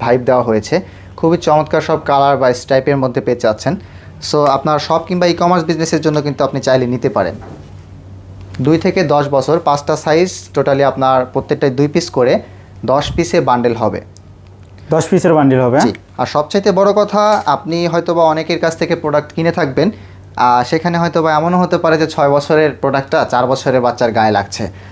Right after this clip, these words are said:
Speaker 1: আর আমাদের যেটা লেবেলে বা মে-, আহ, মেইন, আহ, লেবেলে দেওয়া আছে,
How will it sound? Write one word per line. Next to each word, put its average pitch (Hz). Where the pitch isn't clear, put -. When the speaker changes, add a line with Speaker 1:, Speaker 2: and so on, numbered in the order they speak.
Speaker 1:
আর 101
আমাদের 165
যেটা 185
লেবেলে 156
বা 143
মে-, 139
আহ, 127
মেইন, 147
আহ, 127
লেবেলে 139
দেওয়া 131
আছে, 110